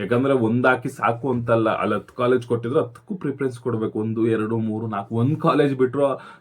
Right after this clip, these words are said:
ಸಬ್ಮಿಷನ್ ತಗೊಳ್ಳೋದೇ ಇಲ್ಲ. ಮೂರು, ನಾಲ್ಕು, ಐದು, ಆರು, ಏಳು, ಎಂಟು ಅಂತ ಹತ್ತು ಕಾಲೇಜ್ಗೆ ಪ್ರಿಫರೆನ್ಸ್ ಕೊಟ್ಟಾದ್ಮೇಲೆ ಅದು ಅಪ್ಲಿಕೇಶನ್ನ ಸಬ್ಮಿಟ್ ತೊಗೊಳೋದ್ರಿಂದ ಯಾವ ಕಾಲೇಜ್ ಆದ್ಮೇಲೆ ಯಾವ ಕಾಲೇಜ್ ಅಂತ ಡಿಸೈಡ್ ಮಾಡ್ಕೊಳ್ಳಿ. ಯಾಕಂದ್ರೆ ಸುಮಾರು ಅಟಾನಮಸ್ ಕಾಲೇಜ್ಗಳಿರುತ್ತೆ,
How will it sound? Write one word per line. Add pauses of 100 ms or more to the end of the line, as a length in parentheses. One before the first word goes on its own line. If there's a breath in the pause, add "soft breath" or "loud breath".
(120)
ಸಬ್ಮಿಷನ್
ತಗೊಳ್ಳೋದೇ
ಇಲ್ಲ. (400 loud breath)
ಮೂರು,
ನಾಲ್ಕು,
ಐದು,
ಆರು,
ಏಳು,
ಎಂಟು
ಅಂತ
ಹತ್ತು
ಕಾಲೇಜ್ಗೆ
ಪ್ರಿಫರೆನ್ಸ್
ಕೊಟ್ಟಾದ್ಮೇಲೆ (260 loud breath)
ಅದು
ಅಪ್ಲಿಕೇಶನ್ನ
ಸಬ್ಮಿಟ್
ತೊಗೊಳೋದ್ರಿಂದ
ಯಾವ
ಕಾಲೇಜ್
ಆದ್ಮೇಲೆ
ಯಾವ
ಕಾಲೇಜ್
ಅಂತ
ಡಿಸೈಡ್
ಮಾಡ್ಕೊಳ್ಳಿ. (320 loud breath)
ಯಾಕಂದ್ರೆ
ಸುಮಾರು
ಅಟಾನಮಸ್
ಕಾಲೇಜ್ಗಳಿರುತ್ತೆ,